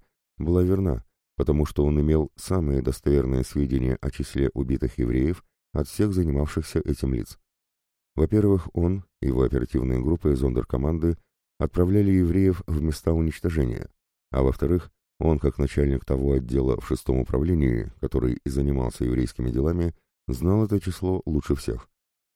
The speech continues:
К тому же Эйхман находился в тот момент в таком душевном состоянии, что у него совершенно не могло быть намерения говорить неправду. С тысяча девятьсот сорок третьего года,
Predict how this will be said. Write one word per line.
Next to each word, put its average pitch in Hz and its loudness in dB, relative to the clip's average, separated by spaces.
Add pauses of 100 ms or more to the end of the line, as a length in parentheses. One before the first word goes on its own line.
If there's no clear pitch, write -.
(200)
К - -10
тому 73 4
же 69 2
Эйхман 64 0
находился 73 0
в 69 -4
тот - -4
момент 71 0 (120)
в - -18
таком 69 -2
душевном 62 -4
состоянии, 67 -2 (380)
что - -2
у 92 4
него 107 4
совершенно 101 0
не 90 2
могло 85 0
быть 80 -4
намерения 82 2
говорить 65 0
неправду. 62 -4 (1040)
С - -20
тысяча 82 0
девятьсот 80 2
сорок 80 2
третьего 76 0
года, 87 0